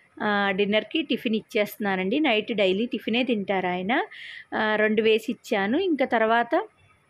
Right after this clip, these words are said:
ఇంకా సర్లే స్టాప్ చేయడం ఎందుకని చెప్పి నాకు మా వారికి కూడా వేసేస్తున్నానండి. ఇగో చూ-, వెనకాల గుచ్చి చూపిస్తున్నాను. పిండి అస్సలు అంటుకోదండి. సిమ్‌లో పెట్టి కాల్చుకుంటే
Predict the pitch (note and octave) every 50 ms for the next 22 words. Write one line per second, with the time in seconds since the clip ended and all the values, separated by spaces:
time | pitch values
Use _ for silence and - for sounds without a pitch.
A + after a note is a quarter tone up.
0 | _ _ _ _ _ _ _ _ A3 A3+ A#3+ - A3+ A3 A#3+ B3+ C4+ C4 - B3
1 | G#3 G#3+ G#3+ - - C4+ B3+ B3 A#3 A#3 A3+ G#3+ G3+ G3+ - A3+ G#3+ G#3+ G#3+ G#3+
2 | - - - D#4+ G4 D4+ A3 G3+ - - A#3 A#3 A#3 A3 G#3+ G#3 G3 G3 G#3 -
3 | _ A#3 G#3+ A#3+ D4 G4 B4+ A#4+ - - - - - - - - G#3+ A3 G#3 G#3+
4 | - A3+ A3+ - - - A#3 A3 G#3 G3+ G3+ G3+ G3+ C4 B3+ A3+ B3 A#3+ - B3+
5 | A3+ A3+ A#3 - A3+ G#3+ A3 A3 - C4 B3+ B3+ B3+ C#4 E4 G4 G4+ B3 B3+ -
6 | - - B3+ - C4+ B3 G#3 B3 B3+ - - C#4 A#3+ A#3 A3+ G#3 G#3 A3 C4 B3+
7 | D4 B3 A3 A3+ B3+ A#3+ A#3+ - - - - C#4 C4+ C4 B3 G#3+ G#3 - - -
8 | A#3+ A3+ G3+ G#3+ G3+ G#3+ D#4+ F#4+ - - - - - _ - - - C#4+ C4+ C#4
9 | C#4+ D4 E4 E4 D#4+ C#4+ - - A#3+ - A#3+ G#3+ G#3+ G#3+ - - - B3 A3+ A3
10 | C#4+ D#4